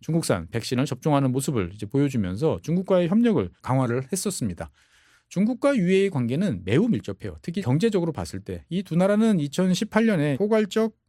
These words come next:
전략적 동반자 관계를 체결을 하면서 가장 긴밀한 이제 협력 관계를 체결을 하게 됩니다. 중동 내 중국 최대 수출 시장이에요. 그러니까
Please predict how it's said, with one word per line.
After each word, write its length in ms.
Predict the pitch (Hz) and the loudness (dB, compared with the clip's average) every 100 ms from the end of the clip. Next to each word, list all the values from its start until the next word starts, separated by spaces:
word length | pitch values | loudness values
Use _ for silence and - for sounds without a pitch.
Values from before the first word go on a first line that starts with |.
| - | -2
전략적 400 | 120 160 - 185 | 2 2 0 -2
동반자 460 | 131 135 143 131 | 0 0 2 0
관계를 800 | 110 127 104 80 _ _ 131 156 | 0 0 0 -4 _ _ -2 -2
체결을 400 | 160 170 165 156 | 0 0 0 2
하면서 480 | 165 185 113 160 101 - _ _ | 0 0 0 -2 -2 -6 _ _
가장 420 | - 139 165 208 | -8 -2 2 2
긴밀한 600 | - 190 208 214 185 196 185 | 2 2 4 4 2 0 -2
이제 220 | 120 123 | -4 -2
협력 280 | 165 190 160 | 0 0 0
관계를 360 | 113 101 127 | 0 0 -2
체결을 400 | - 151 110 123 | -4 -4 -2 -4
하게 360 | 120 156 156 160 - | -4 0 0 0 -2
됩니다. 460 | 135 135 95 90 - _ _ - | -2 0 -2 -6 -10 _ _ -2
중동 400 | 185 196 202 196 | 2 4 4 4
내 200 | 208 214 | 2 2
중국 340 | 175 175 180 | 0 0 -2
최대 240 | - 254 226 | -2 0 -2
수출 320 | - - 190 | -4 -8 -8
시장이에요. 580 | - 202 196 123 95 - _ | -6 -4 -2 -2 -4 -12 _
그러니까 460 | 190 190 208 214 | -6 -2 0 0